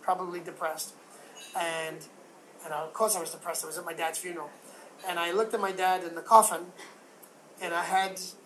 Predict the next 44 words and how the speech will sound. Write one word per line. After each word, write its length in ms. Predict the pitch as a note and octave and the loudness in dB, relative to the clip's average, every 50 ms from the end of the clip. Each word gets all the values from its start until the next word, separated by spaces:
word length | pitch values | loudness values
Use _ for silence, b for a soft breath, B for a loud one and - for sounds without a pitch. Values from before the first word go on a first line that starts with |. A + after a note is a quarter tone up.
| - - | -14 -2
a 40 | - | 0
vision. 340 | G#3 B3 B3 A3+ G3+ D3+ - - | 2 2 2 2 0 -4 -6 -6
Like, 220 | E3 E3+ E3+ E3 F3 | -4 -4 -4 -4 -6
it 80 | E3+ | -8
just, 220 | - F#3 F#3 - - | -6 -6 -4 -4 -4
it 60 | F#3 | -4
was 120 | F3+ E3+ | -6 -6
a 60 | F3 F3+ | -6 -4
message. 640 | F3+ G3 G#3 G#3 G#3 - A3+ A3 G#3+ - - - - - - - - - | -2 0 2 2 2 2 0 0 -2 -2 -4 -4 -6 -10 -20 -20 -12 -8
It 40 | G#3 | -6
was 120 | F#3+ F#3 F#3 | -6 -2 -2
like 180 | F#3 F#3 F3+ | -2 -2 -2
my 100 | G3 F3+ | -4 -6
dad 260 | F3 F3+ F#3+ F#3+ F3+ | -2 0 0 0 0
was 120 | E3 E3 - | 0 0 0
screaming 420 | - - - G#3 G#3 G3+ F#3+ F3+ | 0 0 -2 -2 -2 -4 -4 -6
at 140 | E3+ E3+ E3 | -8 -8 -10
me 60 | E3 E3 | -10 -10
from 200 | - F3 F3 E3 | -8 -8 -8 -10
the 60 | D#3+ | -6
coffin. 380 | - F3 F3 E3+ - - - - - - - - B B B B B B B B - - | -4 -2 -2 -2 -4 -8 -12 -14 -20 -20 -20 -20 B B B B B B B B -16 -12
And 140 | F#3 F3+ F3+ | -10 -8 -8
he's 260 | F3 F#3+ G3 F#3 - | -6 -4 -4 -2 -2
like, 220 | G3 F#3+ F3+ D#3+ D#3 | -2 -2 -4 -4 -4
"What 140 | E3 G3+ A3+ | -2 -2 -2
are 60 | B3 | 0
you 100 | B3+ A#3 | -2 -4
afraid 320 | G3+ - - G#3+ A3 A3 | -4 -2 -2 -2 -2 -2
of?" 320 | G3 - - - - - - - - - - - - - - - - | -2 -6 -8 -10 -14 -18 -20 -20 -20 -20 -20 -20 -20 -20 -18 -12 -8
And 80 | F3+ | -6
I 140 | F3 F3 E3+ | -4 -4 -4
said, 200 | D#3 - - E3+ E3 E3 E3 | -6 -8 -10 -10 -12 -10 -6
"What 160 | E3+ F#3+ A3 | -4 -2 -2
am 140 | A3 G#3+ A3 | -2 -4 -6
I 80 | A3 | -6
afraid 320 | G3 G3 - F#3 G3+ G3+ - | -8 -8 -8 -8 -8 -8 -10
of?" 160 | - - - - - - - - - - - - - - - - - - - - - | -12 -14 -16 -18 -20 -20 -20 -20 -20 -20 -20 -20 -20 -20 -20 -20 -20 -20 -20 -16 -14
Okay, 280 | G3+ G3 - - F3+ F#3+ | -12 -10 -8 -8 -4 -2
so 200 | F#3 - F#3+ F3+ | 0 0 0 -2
people 360 | F#3 - F#3+ F#3 F#3 F3+ E3+ | -4 -6 -8 -8 -6 -6 -8
had 180 | D#3+ E3+ E3 - | -8 -6 -4 -4
screwed 300 | - - - F#3 F3+ F3+ | -4 -4 -4 -6 -6 -6
me 120 | E3+ E3 | -6 -6
over. 280 | D#3+ D#3+ D#3 D#3 F3+ | -6 -6 -6 -8 -12